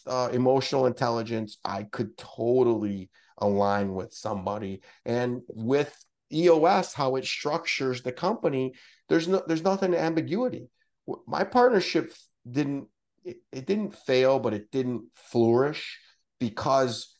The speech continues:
we kept stepping on each other's toes. He, he, I was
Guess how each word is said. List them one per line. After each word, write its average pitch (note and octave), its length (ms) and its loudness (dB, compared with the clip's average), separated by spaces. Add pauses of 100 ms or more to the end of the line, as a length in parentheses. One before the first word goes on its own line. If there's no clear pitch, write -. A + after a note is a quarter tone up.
(160)
we A2 140 -2
kept - 380 -4
stepping - 440 -2
on A#2 160 2
each A2 200 -2
other's G#2 300 0
toes. B2 540 0 (360)
He, - 100 -16 (260)
he, - 220 -18
I C3+ 200 -2
was D3+ 380 0